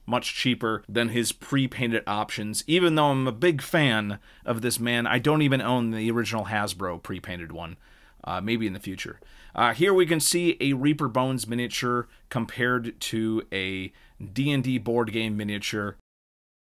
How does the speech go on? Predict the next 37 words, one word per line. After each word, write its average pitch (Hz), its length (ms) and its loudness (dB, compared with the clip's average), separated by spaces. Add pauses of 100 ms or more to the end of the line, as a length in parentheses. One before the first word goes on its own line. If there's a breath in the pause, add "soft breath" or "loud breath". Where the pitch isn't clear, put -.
Obviously, 143 600 2
they're 131 160 2
both 135 340 0
cool, 139 500 0 (400)
but 143 260 -6
the 156 60 -4
D 165 200 -4
and 190 100 -2
D 190 120 -4
board 160 280 0
game 180 160 0
miniature 165 500 0
already 147 360 0
has 117 580 -2 (320 soft breath)
the, 110 460 -2
uh, 95 280 -2 (360)
the 107 80 -8
base 113 400 -2
built 104 320 -8
in 95 300 -10 (180)
for 98 280 -8
D 95 200 -8
and 95 80 -8
D 90 100 -10
stuff. - 340 -12 (280 loud breath)
Here 180 160 6
we 180 120 4
have 156 140 4
a 147 40 0
bunch 151 200 2
of 135 120 2
the 127 100 2
Reaper 147 400 2
miniatures. 139 560 0 (480 soft breath)
Reaper 180 280 2
Bones 123 340 0
Black 127 460 0